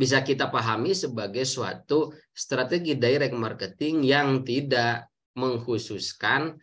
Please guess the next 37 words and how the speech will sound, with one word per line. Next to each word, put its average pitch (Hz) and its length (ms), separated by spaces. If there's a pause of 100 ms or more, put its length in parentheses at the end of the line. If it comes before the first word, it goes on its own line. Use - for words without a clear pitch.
(260)
calon 107 720 (480)
pembelinya 101 880
atau 110 240
berlaku 123 480
umum 113 480
gitu 95 160
ya. 120 80
Tentang 120 320
makanan 127 400
dan 113 160
minuman 123 400
mungkin 120 240
itu 151 400 (320)
dianggap 110 800
semuanya 123 480
bisa 117 320
menikmati, 107 560
semuanya 110 400
bisa 104 320
membeli 92 560
gitu. - 400 (320)
<clears throat> - 1400
Itu 131 160
yang 175 160
ketiga 131 480
ya, 101 320
bauran 117 480
promosi 110 320
yang 98 140
ketiga. 107 260
Yang 165 320
keempat, 151 640
ada 135 160
yang 175 140
disebut 165 260
dengan 135 320
advertising. 104 800